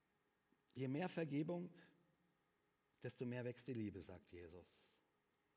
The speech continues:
Manchen hilft es zu beichten. Ja, dann tu das ruhig. Aber es ist keine Voraussetzung.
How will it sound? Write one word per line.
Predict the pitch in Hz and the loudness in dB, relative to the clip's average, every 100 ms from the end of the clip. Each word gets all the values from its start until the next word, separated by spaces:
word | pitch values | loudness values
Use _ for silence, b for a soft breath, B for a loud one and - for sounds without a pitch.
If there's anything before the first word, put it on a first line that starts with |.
| _ _ _ b b b b b b b - | _ _ _ b b b b b b b -2
Manchen | 165 190 175 | 2 4 8
hilft | 185 190 | 8 8
es | 170 - - | 0 -2 4
zu | 190 | 4
beichten. | 185 185 - - 85 - - _ _ _ _ _ _ - | 6 4 2 -6 -12 -14 -20 _ _ _ _ _ _ -2
Ja, | 151 | 0
dann | 214 | 4
tu | 285 | 4
das | 247 139 92 | 2 0 -2
ruhig. | 92 - - - _ _ _ _ - - | -6 -8 -16 -20 _ _ _ _ -14 -4
Aber | 160 | -2
es | 165 | 2
ist | 202 214 - | 4 4 2
keine | 180 185 208 | 2 2 4
Voraussetzung. | 180 175 214 214 110 - 92 | 2 2 2 2 0 -2 -6